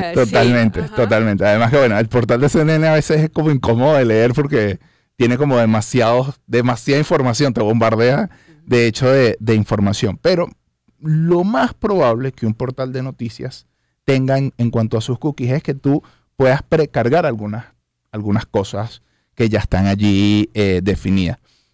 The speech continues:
Speaker 1: Algunas veces, eh, no se utilizan cookies originales de los sitios web, sino que se utilizan cookies de terceros. Es decir,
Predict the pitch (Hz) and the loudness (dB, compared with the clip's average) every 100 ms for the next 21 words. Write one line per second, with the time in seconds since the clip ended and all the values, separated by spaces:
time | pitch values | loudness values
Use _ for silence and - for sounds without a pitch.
0 | _ _ - 147 160 160 131 117 113 131 | _ _ -2 2 2 0 0 0 0 0
1 | 151 156 113 139 - - _ - 110 98 | 0 0 0 -4 -6 -14 _ -4 -2 -2
2 | - 117 123 120 - 131 131 143 131 - | 0 2 2 2 -2 -4 -2 -4 -4 -4
3 | 131 - 123 110 123 - - _ _ _ | -6 -4 -6 -4 -6 -8 -12 _ _ _
4 | 120 123 120 110 107 120 139 120 - 107 | -4 -2 0 2 0 0 -2 -2 -6 -8
5 | 120 139 143 143 _ _ - 135 156 143 | -4 -2 -2 -4 _ _ -4 -2 -2 -4
6 | 131 120 110 131 131 131 120 147 135 - | -4 -2 -2 0 -2 -2 -4 -4 -4 -4
7 | 95 - 104 - - - 98 95 - 196 | -8 -4 -4 -6 -14 -16 -10 -8 -6 -8